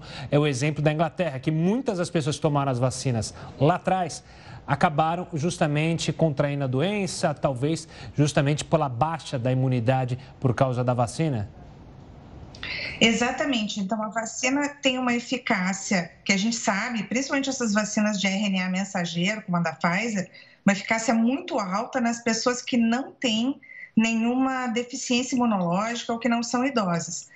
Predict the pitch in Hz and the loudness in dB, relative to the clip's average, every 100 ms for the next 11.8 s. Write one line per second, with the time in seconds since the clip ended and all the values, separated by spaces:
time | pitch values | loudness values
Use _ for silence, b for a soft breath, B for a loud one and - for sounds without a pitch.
0 | B B 233 311 349 285 220 208 214 208 | B B 4 6 2 2 2 2 -2 -2
1 | 196 196 196 - 202 208 202 208 208 214 | 0 0 -2 -2 0 2 2 2 2 0
2 | 208 196 190 180 175 - 240 214 185 - | -2 -2 0 0 0 -2 0 0 -2 0
3 | 185 185 202 185 185 202 190 190 208 180 | 0 0 -2 0 2 2 2 2 0 -2
4 | 180 175 - - B B B - 196 202 | -2 -4 -4 -6 B B B 4 4 4
5 | 214 262 277 - 220 214 208 233 233 262 | 0 2 0 -2 -2 -2 -2 -2 -2 -2
6 | 254 190 185 202 202 208 214 208 220 214 | 0 2 2 0 0 0 0 0 -2 -2
7 | - 185 190 180 160 - - - B B | 0 0 0 -2 -4 -4 -10 -12 B B
8 | B B 208 214 - 294 285 269 233 262 | B B 4 4 0 2 2 2 0 0
9 | 302 302 233 226 214 220 269 233 180 165 | -2 -2 0 2 2 0 -2 -4 -4 -4
10 | - 180 180 196 180 - - 208 240 269 | -2 -2 0 -2 -2 -4 -2 0 2 -2
11 | - - 302 359 302 269 262 | -2 -2 -2 0 2 2 2